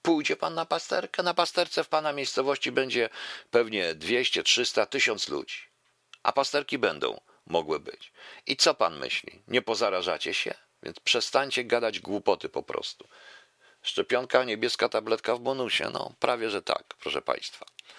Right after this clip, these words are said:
Coś jeszcze miałem, bo mi tutaj ktoś wyrzucił coś, bo jeszcze miałem jedno. Aha, zapomniałem jeszcze o tej policji, proszę państwa.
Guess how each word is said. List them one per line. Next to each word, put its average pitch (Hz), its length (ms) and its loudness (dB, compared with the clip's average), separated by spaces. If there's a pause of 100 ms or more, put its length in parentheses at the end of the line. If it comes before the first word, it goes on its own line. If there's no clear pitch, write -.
(520)
Coś 139 300 2
jeszcze 120 400 0
miałem, 107 380 -2
bo 87 100 0
mi 92 120 -8
tutaj 87 300 -6
ktoś 85 280 -4
wyrzucił 85 560 -8
coś, 82 260 -6
bo 87 100 -8
jeszcze 85 220 -8
miałem 87 220 -8
jedno. 85 180 -4
Aha, 120 420 0
zapomniałem 107 520 -4
jeszcze 104 260 -2
o 120 40 -2
tej 117 160 -6
policji, 123 480 -6
proszę - 260 -8
państwa. - 520 -12